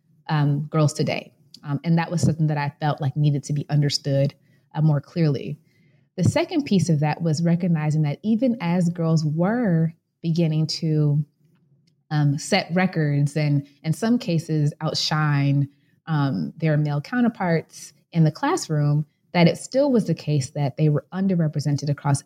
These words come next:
every level of social, economic, and political power across the globe. And so these institutions weren't created with girls in mind. And on top of that, um, even as they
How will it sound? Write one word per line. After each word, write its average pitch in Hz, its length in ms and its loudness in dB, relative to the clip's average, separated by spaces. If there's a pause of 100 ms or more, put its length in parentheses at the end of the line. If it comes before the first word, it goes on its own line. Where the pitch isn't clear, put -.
every 160 300 2
level 143 320 0
of 135 80 -4
social, 139 460 -2
economic, 139 500 0
and 156 140 0
political 143 360 0
power 135 600 -2 (120)
across 147 480 0 (320)
the - 80 -4
globe. 170 460 -2 (800)
And 175 120 2
so 151 560 0 (720)
these 269 180 0
institutions 254 420 0
weren't 185 160 0
created 180 200 -2
with 170 100 0
girls 160 240 0
in 165 120 2
mind. 139 500 -2
And 165 80 2
on 156 120 4
top 196 280 -4
of 175 140 2
that, 147 320 0 (400)
um, 147 520 0 (640)
even 196 360 0
as 165 200 2
they 156 400 0